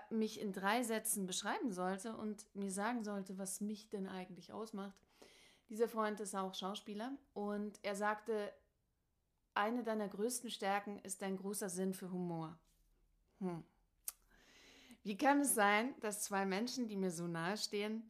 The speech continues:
deren Meinung so auseinanderklafft? Ja, ich lache gern, ich lache viel, ich habe viele Lachfalten, ich lache vor allem auch laut und viele Menschen stört das, wenn ich so laut lache, aber ich lache trotzdem.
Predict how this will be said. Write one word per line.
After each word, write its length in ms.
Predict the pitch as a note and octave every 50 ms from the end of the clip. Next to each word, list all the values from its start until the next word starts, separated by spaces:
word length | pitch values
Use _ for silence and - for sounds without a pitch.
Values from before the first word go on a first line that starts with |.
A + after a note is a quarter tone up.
| - - - - - - - _ _ _
deren 280 | G3+ G3+ G3 G#3 G3+ F#3+
Meinung 380 | F#3 F3+ F#3+ G3+ G#3+ G#3 G3+ F#3+
so 240 | - F#3+ F#3+ F#3+ F3
auseinanderklafft? 1200 | E3+ F3+ F3 F#3+ F#3 F3+ F3 E3+ E3+ E3+ E3 E3+ E3 - - E3 E3 E3+ F3+ - - - - - - _ _ _ _ _ _ _ _ _ _ _ - - - - - - - _ -
Ja, 300 | A3+ B3+ G#3+ E3+ - - - -
ich 200 | - A3 G#3+ A3+
lache 300 | B3 C4 D#4 D4+ C#4 B3
gern, 340 | G3 G3 F#3+ F#3+ G3+ B3 G4 A#4 - - -
ich 180 | - G#3+ G3+ -
lache 320 | G#3+ G#3 A3+ A3+ - G#3
viel, 400 | F#3 - - G#3+ G#3 A3 C4+ E4 - - _
ich 160 | F#3 - A3
habe 240 | A3 A3 G#3+ A3 G#3
viele 280 | - A#3+ A3+ A3 G3+
Lachfalten, 680 | F#3 F3+ F#3+ F#3+ - - A#3+ A3 A3 A#3+ A#3+ - C4 B3+
ich 140 | A3 G3 -
lache 260 | G#3 A3+ B3+ - B3
vor 160 | G3 - G#3
allem 220 | G#3+ G#3 G#3 G3+ F#3
auch 160 | F#3 F3+ F#3
laut 400 | F#3 F3+ F#3 G#3 C4 C#4 - -
und 120 | F#3+ F#3
viele 240 | - - A#3 A3+ A3+
Menschen 340 | G#3+ G3 G3 G3+ G3 - F3
stört 360 | - - - A3 B3 C4+ C4
das, 180 | F#3 - - -
wenn 140 | F3 E3+ E3+
ich 140 | E3+ E3+
so 100 | - F3+
laut 260 | F3 F3+ F#3+ G3 G3 G3
lache, 300 | G3 G#3 A3+ B3+ A#3+ A#3
aber 180 | A#3+ A#3 A3+ B3
ich 120 | C#4 -
lache 240 | - F#4+ F#4+ - - -
trotzdem. 600 | - - - E3 D#3 - - - - - - -